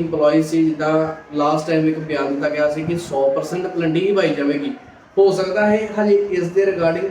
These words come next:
ਕੋਈ ਵੀ ਪੈਨਲਟੀ ਦਾ ਇਸ਼ੂ ਦੇਖਣ ਨੂੰ ਨਹੀਂ ਮਿਲਿਆ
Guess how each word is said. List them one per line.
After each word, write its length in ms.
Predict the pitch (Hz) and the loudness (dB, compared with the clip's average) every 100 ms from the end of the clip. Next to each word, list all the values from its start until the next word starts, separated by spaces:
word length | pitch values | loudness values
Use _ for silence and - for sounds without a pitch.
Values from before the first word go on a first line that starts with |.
| - | -2
ਕੋਈ 120 | 170 | -2
ਵੀ 160 | 190 202 | 0 -2
ਪੈਨਲਟੀ 420 | 175 160 156 170 | -2 -2 -2 -6
ਦਾ 180 | 175 175 - | -6 -6 -6
ਇਸ਼ੂ 240 | - 214 160 - - - _ _ _ 147 | -6 -6 -6 -12 -20 -20 _ _ _ -2
ਦੇਖਣ 420 | 160 160 190 202 | 0 2 0 2
ਨੂੰ 160 | 202 165 | 2 2
ਨਹੀਂ 220 | 160 190 | 2 2
ਮਿਲਿਆ 300 | 175 175 | 2 0